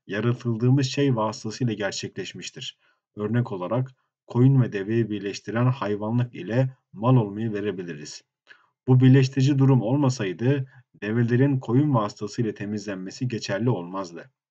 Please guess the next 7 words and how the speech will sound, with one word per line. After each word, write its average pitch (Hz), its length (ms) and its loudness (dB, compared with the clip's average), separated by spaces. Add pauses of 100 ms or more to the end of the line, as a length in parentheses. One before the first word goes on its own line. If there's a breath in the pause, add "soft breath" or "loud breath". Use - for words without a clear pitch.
(720)
Bu 117 160 -2
nedenle 113 540 -4 (380)
zekatın 117 540 -6
farz 131 340 0
olduğu 101 360 -4
bazı 110 300 0
mallarda 87 680 -8